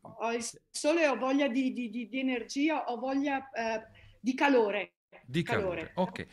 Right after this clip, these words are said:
Speaker 2: Ma
Speaker 1: Sì.
Speaker 2: questa è la tua immagine finale o è l'immagine che tu hai in questo momento della tua
Speaker 1: No, in
Speaker 2: voce?
Speaker 1: questo momento. In
Speaker 2: In
Speaker 1: questo
Speaker 2: questo
Speaker 1: momento.
Speaker 2: momento, quindi tu la senti calda
Speaker 1: No.
Speaker 2: come il sole.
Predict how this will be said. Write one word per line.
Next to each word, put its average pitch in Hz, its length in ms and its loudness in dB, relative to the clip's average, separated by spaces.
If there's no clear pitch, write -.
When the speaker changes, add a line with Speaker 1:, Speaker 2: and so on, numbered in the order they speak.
Speaker 2:
Ma 113 100 0
Speaker 1:
Sì. 113 40 -6
Speaker 2:
questa 95 380 0
è 113 120 -4
la 110 160 0
tua 160 200 -2
immagine 127 600 -4
finale 185 800 -2
o 131 200 -2
è 139 60 0
l'immagine 113 920 -4
che - 260 -12
tu 104 180 -10
hai 101 200 0
in 101 80 -6
questo 98 340 -10
momento 92 360 -8
della 87 240 -8
tua - 180 -4
Speaker 1:
No, 233 80 -2
in 254 80 -4
Speaker 2:
voce? 330 200 -10
Speaker 1:
questo 302 180 -10
momento. 175 260 -18
In 254 60 -12
Speaker 2:
In 262 60 -8
Speaker 1:
questo 175 220 -4
Speaker 2:
questo 139 260 -2
Speaker 1:
momento. - 0 -
Speaker 2:
momento, 285 300 -4
quindi 135 300 -2
tu 160 120 -4
la 127 140 4
senti 120 400 -2
calda 120 380 2
Speaker 1:
No. 104 60 2
Speaker 2:
come 98 180 -4
il 92 60 -6
sole. 85 580 -8